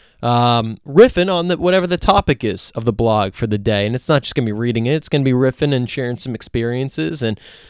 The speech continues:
uh, I've heard from a lot of people that they don't always check their Gmail every day, or they might not consume, uh, the blog on Instagram or however they're gonna consume it. So I figured let's put it, you know, while you're making your coffee in the morning, while you're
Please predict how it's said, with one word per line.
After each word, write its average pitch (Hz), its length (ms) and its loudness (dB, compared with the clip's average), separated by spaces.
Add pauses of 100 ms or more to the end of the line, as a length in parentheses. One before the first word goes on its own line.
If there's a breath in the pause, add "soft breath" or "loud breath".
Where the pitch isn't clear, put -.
(680 loud breath)
uh, 120 160 -4
I've 123 140 -4
heard 147 200 -2
from 139 140 -8
a 127 40 -2
lot 127 180 0
of 123 80 -6
people 143 300 -4
that 131 280 -2 (100)
they 127 380 -6
don't 127 260 0
always 127 320 2
check - 640 0
their 127 140 0
Gmail 143 640 4
every 139 180 0
day, 147 280 0
or 147 80 0
they 117 100 -2
might 117 280 -2
not 120 220 -2 (360 soft breath)
consume, 143 720 2 (580 loud breath)
uh, 123 340 -2
the 120 140 -6
blog 135 460 0
on 127 220 -2
Instagram 147 720 -2
or 123 280 2
however 135 400 0
they're 139 140 -6
gonna 135 160 -4
consume 143 520 -2
it. 202 140 -4
So 156 360 4 (240 soft breath)
I - 100 -20
figured 190 280 2
let's 190 120 -2
put 196 220 4
it, 196 80 4
you 185 80 -2
know, 180 80 2
while 170 160 2
you're 170 80 0
making 175 280 0
your 156 100 -2
coffee 165 360 0
in 160 60 -4
the 156 80 -4
morning, 156 420 0
while 143 160 2
you're 131 240 0